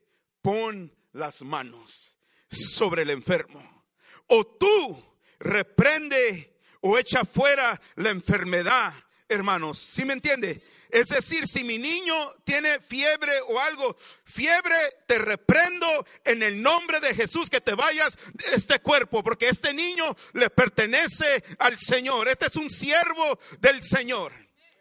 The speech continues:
Hermanos, y que no te dé vergüenza. Amén. Muchas veces hacemos otras cosas, locuras más locas. Pero ¿por qué en lo espiritual, hermano,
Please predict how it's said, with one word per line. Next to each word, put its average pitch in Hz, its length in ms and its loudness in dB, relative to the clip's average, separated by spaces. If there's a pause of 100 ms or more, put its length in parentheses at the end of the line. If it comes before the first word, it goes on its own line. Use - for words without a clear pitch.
(260)
Hermanos, 330 440 0
y 339 60 -2
que 294 140 -2
no 359 120 -2
te 381 100 -4
dé 370 120 0
vergüenza. 370 640 -4 (1400)
Amén. 320 580 -10 (1160)
Muchas 339 340 -6
veces 359 480 -8
hacemos 370 500 -8
otras 349 360 -8
cosas, 339 320 -10
locuras 339 480 -6
más 339 160 -4
locas. 320 680 -4 (2000)
Pero 302 420 -2
¿por 285 220 0
qué 320 80 -4
en 415 160 0
lo 403 120 -4
espiritual, 320 800 -4
hermano, 277 440 -6